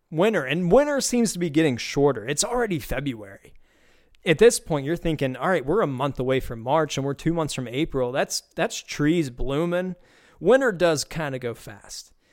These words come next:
But when you do have those cold, treacherous winters,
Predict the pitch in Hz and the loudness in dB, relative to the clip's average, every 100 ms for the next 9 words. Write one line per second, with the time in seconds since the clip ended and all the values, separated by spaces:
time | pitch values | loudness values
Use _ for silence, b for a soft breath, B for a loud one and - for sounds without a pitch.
0 | _ _ - 156 165 180 143 190 165 151 | _ _ 4 4 6 4 4 4 4 -2
1 | 147 131 110 - 143 139 135 - 135 127 | -6 -8 -8 -4 0 0 -2 -6 -8 -8
2 | - 117 - 120 117 117 113 - - | -8 -10 -10 -10 -10 -10 -10 -14 -18